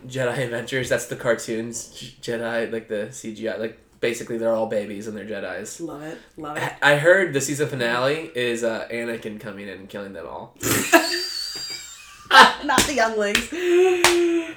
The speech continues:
Speaker 2: Oh.
Speaker 1: Uh, yeah.
Speaker 2: Well, Dave, since we're talking about Disney,
Speaker 1: Raven's home?
Speaker 2: Is that, that's a Raven?
Speaker 1: Yeah.
Speaker 2: And she's, she's home?
Speaker 1: Yeah.
Speaker 2: To where? What's
Speaker 1: She's
Speaker 2: the
Speaker 1: been
Speaker 2: plot?
Speaker 1: on The View.
Speaker 2: Man, I'm not. <laughs>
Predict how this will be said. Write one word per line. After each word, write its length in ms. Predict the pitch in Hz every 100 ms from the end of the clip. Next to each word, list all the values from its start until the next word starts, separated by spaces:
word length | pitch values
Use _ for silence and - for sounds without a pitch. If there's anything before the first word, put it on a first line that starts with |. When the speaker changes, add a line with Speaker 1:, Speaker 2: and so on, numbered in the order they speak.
| -
Speaker 2:
Oh. 1400 | - 359 359 359 349 339 330 294 277 - 151 143 135 135
Speaker 1:
Uh, 40 | 131
yeah. 220 | 120 110
Speaker 2:
Well, 160 | 277 302
Dave, 400 | 311 302 294 -
since 240 | - 339 339
we're 80 |
talking 240 | 311 330 339
about 240 | 254 190
Disney, 540 | 160 170 160 - - - -
Speaker 1:
Raven's 560 | 120 131 151 185 202 196
home? 640 | 208 220 226 254 285 - - _ _ _ _ -
Speaker 2:
Is 60 | 220
that, 140 | 302
that's 180 | 294 311
a 80 | 277
Raven? 460 | 208 214 320 359 - -
Speaker 1:
Yeah. 360 | 131 160 170 - -
Speaker 2:
And 80 | 214
she's, 200 | 254 220
she's 120 | -
home? 400 | 214 214 262 381 - _ _ _ _
Speaker 1:
Yeah. 240 | 135 131 185
Speaker 2:
To 80 | 262
where? 540 | 262 403 339 - - _ _ _ _ _ - - - - _ _
What's 160 | - -
Speaker 1:
She's 160 | - 143
Speaker 2:
the 60 |
Speaker 1:
been 80 | -
Speaker 2:
plot? 100 | -
Speaker 1:
on 60 | 180
The 80 | 165
View. 540 | 131 170 214 - - - - - - _ 254
Speaker 2:
Man, 140 | 214
I'm 140 | 214 311
not. 280 | 359
<laughs> 0 | 294